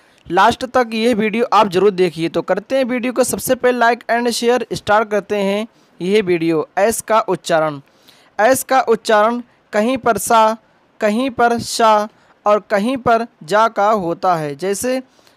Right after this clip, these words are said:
एस यू आर ई, श्योर माने होता है निश्चित।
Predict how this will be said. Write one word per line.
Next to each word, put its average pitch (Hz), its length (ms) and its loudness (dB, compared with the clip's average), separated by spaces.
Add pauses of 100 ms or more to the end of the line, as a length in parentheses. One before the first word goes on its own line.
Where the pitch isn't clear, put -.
(200)
एस 254 280 2
यू 220 340 -4 (260)
आर 214 300 4
ई, 226 260 -6 (260)
श्योर 180 500 -2
माने 190 280 -2
होता 196 340 2
है 254 160 -2 (140)
निश्चित। 180 520 -6